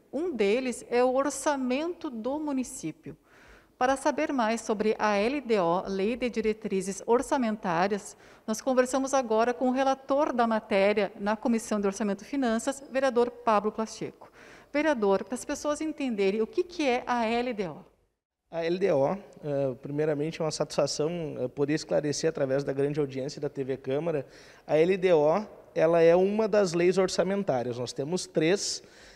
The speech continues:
Speaker 2: que uma é feita no primeiro ano da legislatura,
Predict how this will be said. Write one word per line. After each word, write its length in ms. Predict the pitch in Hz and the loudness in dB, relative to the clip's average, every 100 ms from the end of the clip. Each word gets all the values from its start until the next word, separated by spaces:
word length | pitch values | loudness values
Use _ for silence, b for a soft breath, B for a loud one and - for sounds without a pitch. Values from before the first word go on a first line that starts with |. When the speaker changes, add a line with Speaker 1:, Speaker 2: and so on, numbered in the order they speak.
| B | B
Speaker 2:
que 140 | - 190 | -6 -2
uma 220 | 196 196 | 0 2
é 80 | 180 | 2
feita 340 | - 160 160 | 0 0 0
no 160 | 165 185 | 0 0
primeiro 500 | 208 185 175 160 151 | 0 2 2 2 2
ano 460 | 143 160 190 170 | 2 2 0 -2
da 160 | 135 143 | 0 0
legislatura, 800 | 147 143 143 135 - 135 175 | 0 -2 0 -2 0 -2 -2